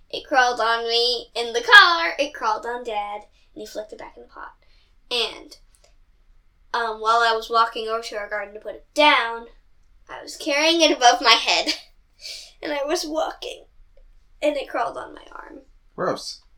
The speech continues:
Speaker 1: But I put it back in the pot, and now it's not in the pot anymore, and I don't know where it is.
Speaker 2: Or it buried itself in the soil.
Speaker 1: That too.
Speaker 2: Cool. Uh, for me, I don't have anything interesting going on, but I did just finish a book. It's called Quiet, The Power of Introverts in a World That Can't Stop Talking. I listened to the audiobook version on Audible.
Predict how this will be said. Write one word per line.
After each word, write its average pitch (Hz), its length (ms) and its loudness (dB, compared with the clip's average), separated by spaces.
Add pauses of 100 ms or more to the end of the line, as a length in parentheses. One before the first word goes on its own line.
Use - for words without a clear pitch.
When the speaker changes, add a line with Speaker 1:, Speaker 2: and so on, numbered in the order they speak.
(120)
Speaker 1:
But 247 140 -8
I 269 60 -6
put 277 160 -4
it 277 60 -6
back 247 220 -10
in 247 80 -14
the 254 60 -16
pot, - 280 -6
and 233 100 -8
now 247 160 0
it's 262 140 -8
not 240 200 -4
in 226 80 -20
the 220 60 -18
pot - 280 -10
anymore, - 220 -18
and - 80 -18
I 123 120 -12
don't 120 100 -18
know 117 100 -14
where 117 140 -16
it 110 100 -18
is. - 160 -8
Speaker 2:
Or 123 200 4
it 98 80 -4
buried 98 240 -2
itself - 340 -8
in - 60 -16
the - 80 -18
soil. - 420 -12 (320)
Speaker 1:
That - 280 -14
too. - 160 -16 (760)
Speaker 2:
Cool. - 340 -2 (340)
Uh, 139 260 12
for 156 160 0
me, 196 340 4
I - 140 6
don't 147 140 2
have 147 100 2
anything 139 300 2
interesting 127 360 -4
going 120 240 2
on, 110 220 0
but - 480 6
I 127 80 6
did 127 160 0
just 117 200 -6
finish 117 260 -4
a 98 40 -4
book. 170 380 0 (580)
It's - 120 -16
called - 240 -2
Quiet, - 580 2
The 95 80 -8
Power 123 360 4
of 104 100 -6
Introverts 95 580 -6
in 101 80 -6
a 104 60 -2
World 127 340 0
That - 160 -6
Can't 151 240 -2
Stop - 380 -2
Talking. 87 400 -4
I 90 60 -8
listened 95 280 -8
to 92 40 -10
the 104 120 -4
audiobook 101 500 -2
version 95 300 -8
on 87 140 -4
Audible. 104 420 -2